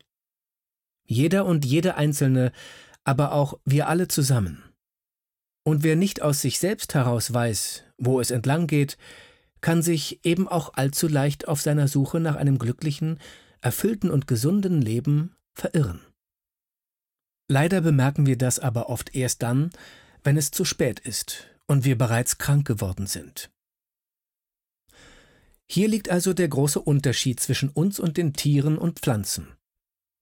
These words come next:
Im Gegensatz zu ihnen lassen wir uns nicht von den aus dem eigenen Körper kommenden Signalen und unseren natürlichen Empfindungen leiten, sondern von irgendwelchen Vorstellungen, die wir von anderen übernommen oder die wir uns selbst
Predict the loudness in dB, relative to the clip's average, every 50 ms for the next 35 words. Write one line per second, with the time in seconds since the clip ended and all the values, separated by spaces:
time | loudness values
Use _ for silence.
0 | _ _ 0 2 2 2 2 0 0 0 0 -2 -2 -2 -6 -8 -8 -2 -2 -2
1 | 0 0 0 2 2 2 2 0 -2 -6 -14 -20 -20 -20 -20 -20 _ _ 0 0
2 | 2 2 2 2 2 2 0 0 0 0 2 2 2 2 0 -4 -10 -8 -2 0
3 | 0 0 2 2 2 2 2 0 0 -4 -6 -4 -4 -2 -2 -2 -2 -4 -2 -2
4 | 0 0 2 0 0 0 -2 -2 -2 -2 0 0 -2 -4 0 0 0 2 2 2
5 | 2 0 -2 -2 -4 -4 -6 -8 -4 -4 -2 -2 0 0 0 0 2 2 0 0
6 | -4 -12 -20 -20 -20 -20 -6 -4 -4 0 0 0 0 0 0 0 0 0 0 -2
7 | -2 -2 -2 0 0 0 -2 0 -2 -2 -2 0 0 0 0 2 0 0 0 0
8 | 0 0 -2 -2 -2 -2 -2 -2 -2 -2 -6 -12 _ -20 -20 -20 -20 -8 _ 0
9 | 2 2 4 4 2 2 0 2 0 -2 -2 0 0 0 0 0 0 0 0 0
10 | 0 -2 -4 -4 -4 -4 -4 -4 -4 -2 -2 -2 -2 0 -2 -2 -2 -2 -2 -4
11 | -4 -4 -4 -4 -2 -4 -2 -2 -4 -4 0 0 0 0 2 0 0 0 -2 -2
12 | -4 -4 -2 0 0 2 2 4 4 4 2 0 -2 -6 -14 -20 -20 -20 -20 -20
13 | _ _ 0 2 4 4 4 4 2 2 2 2 2 2 0 0 0 2 2 0
14 | 0 -2 -6 -8 -10 -12 -16